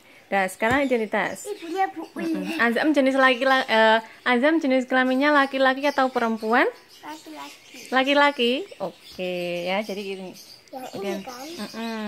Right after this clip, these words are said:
Speaker 1: yang
Speaker 2: Yang
Speaker 1: ini.
Speaker 2: nomor tiga.
Speaker 1: Mm-mm. Awalnya kan dia ini, mengenal nama, ayah,
Speaker 2: Jawabannya.
Speaker 1: ibu.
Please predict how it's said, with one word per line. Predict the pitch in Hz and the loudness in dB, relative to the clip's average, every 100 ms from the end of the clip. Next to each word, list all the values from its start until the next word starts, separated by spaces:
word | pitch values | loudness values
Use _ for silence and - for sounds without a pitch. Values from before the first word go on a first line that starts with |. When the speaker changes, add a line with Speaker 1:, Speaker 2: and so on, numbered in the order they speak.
| 196 | -8
Speaker 1:
yang | 190 | -8
Speaker 2:
Yang | - 349 | -6 -4
Speaker 1:
ini. | 381 | -2
Speaker 2:
nomor | 392 440 381 | -2 -4 -4
tiga. | 453 - - 349 277 - | -8 -8 -4 -4 -4 -8
Speaker 1:
Mm-mm. | 202 - 196 196 185 190 - - - - - - | -16 -12 -12 -10 -12 -16 -20 -18 -18 -16 -16 -10
Awalnya | 190 202 | -8 -6
kan | 247 247 | -4 -2
dia | 269 285 294 294 285 | 0 -2 -2 -4 -8
ini, | - 185 185 180 - _ - - | -12 -10 -10 -12 -16 _ -20 -16
mengenal | 190 190 214 254 277 285 294 - | -12 -8 -6 -4 -2 -4 -6 -12
nama, | - 202 180 175 185 277 - _ _ - | -14 -10 -10 -10 -8 -8 -10 _ _ -12
ayah, | 185 190 226 302 | -10 -4 -2 -2
Speaker 2:
Jawabannya. | 226 | -4
Speaker 1:
ibu. | 202 175 | -6 -6